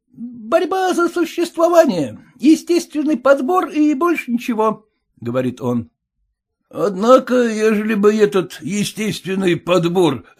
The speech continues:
твоя жена сделала, тогда что?» обращается к нему верхний актер. «Тогда ты как бы заговорил?»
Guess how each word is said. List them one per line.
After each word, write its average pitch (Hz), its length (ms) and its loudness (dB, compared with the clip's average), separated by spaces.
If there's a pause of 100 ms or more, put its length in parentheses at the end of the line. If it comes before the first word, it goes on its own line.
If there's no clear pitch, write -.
(140)
твоя 202 420 4
жена 143 320 0
сделала, 120 640 -4 (100)
тогда 185 420 2
что?» 139 420 -6 (320)
обращается 117 640 -8
к - 80 -14
нему 117 200 0
верхний 110 360 -8
актер. 120 420 -10 (640)
«Тогда 220 460 4
ты 143 320 -2
как 180 280 4
бы 113 80 -6
заговорил?» 135 640 -2